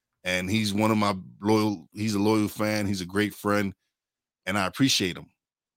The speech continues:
'cause he doesn't have to listen to my show or watch my show, but he does. And that's 'cause he has, he, he,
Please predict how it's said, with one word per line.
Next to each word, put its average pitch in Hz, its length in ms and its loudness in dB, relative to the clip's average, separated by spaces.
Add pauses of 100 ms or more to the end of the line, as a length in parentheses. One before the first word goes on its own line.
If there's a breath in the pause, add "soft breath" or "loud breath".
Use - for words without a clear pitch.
(120)
'cause 95 320 -2
he 151 140 0
doesn't 135 220 0
have 101 140 0
to 87 60 -8
listen 90 280 -6
to 92 160 -4
my 92 160 -6
show 92 220 -2
or 90 180 -2
watch 82 320 -4
my 80 100 -4
show, 90 260 -2
but 92 120 -4
he 104 80 0
does. 107 440 0 (800)
And 95 280 -2
that's 107 160 2
'cause 98 340 0 (680)
he 110 160 0
has, 117 280 4
he, 107 200 0
he, 95 240 -2